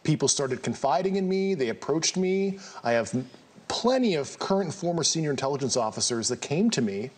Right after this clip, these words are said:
many of which I knew almost my whole career, that confided in me they were a part of a program. They named the program. I've never heard of it. And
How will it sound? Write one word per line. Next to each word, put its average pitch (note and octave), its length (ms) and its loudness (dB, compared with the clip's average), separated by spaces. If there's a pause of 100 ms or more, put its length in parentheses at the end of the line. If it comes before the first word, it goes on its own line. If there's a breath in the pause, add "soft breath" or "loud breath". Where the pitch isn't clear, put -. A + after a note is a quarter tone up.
(200)
many E3+ 300 2
of A3 80 2
which F3 160 0
I C3+ 100 0
knew E3+ 280 0
almost A#2+ 220 -2
my A#2+ 120 0
whole A#2+ 180 0
career, C3 600 0 (400 loud breath)
that C#3 120 2
confided D#3+ 680 2
in C3 120 2
me B2+ 100 2
they A#2+ 140 0
were A#2+ 120 2
a G#2 60 -2
part A#2 220 -2
of E3 80 0
a C#4 60 0
program. A#2+ 540 0 (260)
They A2 100 2
named A2+ 280 4
the F#3 80 0
program. B2+ 600 0 (440 loud breath)
I've A#2+ 220 2
never D#3+ 200 2
heard C3 220 2
of A#2 120 -2
it. - 260 -2 (920 loud breath)
And D#3+ 400 2